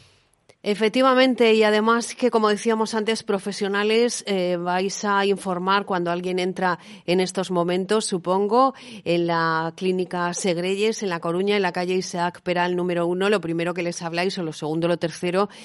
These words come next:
es de la vacuna, porque es algo que ahora,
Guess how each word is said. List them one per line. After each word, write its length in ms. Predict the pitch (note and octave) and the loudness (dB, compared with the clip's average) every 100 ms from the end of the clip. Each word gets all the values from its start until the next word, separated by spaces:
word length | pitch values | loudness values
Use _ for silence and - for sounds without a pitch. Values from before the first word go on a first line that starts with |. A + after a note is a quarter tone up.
| - - | -12 -2
es 180 | F3 E3+ | 0 0
de 120 | F3+ | -2
la 180 | E3 D#3+ | 0 0
vacuna, 540 | D3 - C#4 D#4 D#3+ | -2 -2 2 2 2
porque 220 | D3+ D3+ | -2 -6
es 100 | D#3+ | -6
algo 240 | E3+ D#3+ E3+ | -4 -4 -4
que 100 | E3+ | -2
ahora, 400 | D#3+ E3+ F#3 | 0 2 2